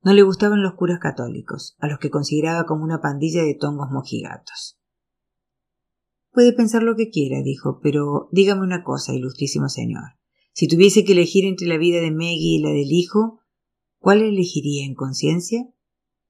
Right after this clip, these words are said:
La Iglesia se ha pronunciado rotundamente sobre esta cuestión.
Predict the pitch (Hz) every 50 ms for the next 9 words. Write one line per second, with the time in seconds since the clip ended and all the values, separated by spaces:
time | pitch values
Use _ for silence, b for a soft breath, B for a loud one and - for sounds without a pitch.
0 | _ _ _ _ _ _ _ _ _ _ _ _ _ _ _ _ _ _ _ _
1 | _ _ - 180 196 196 233 240 233 - 247 233 233 240 220 226 233 214 208 202
2 | 190 - 214 214 214 208 196 185 180 185 214 220 220 220 214 202 220 214 208 226
3 | 220 214 - 175 151 160 151 - 151 139 - - - - - - - - -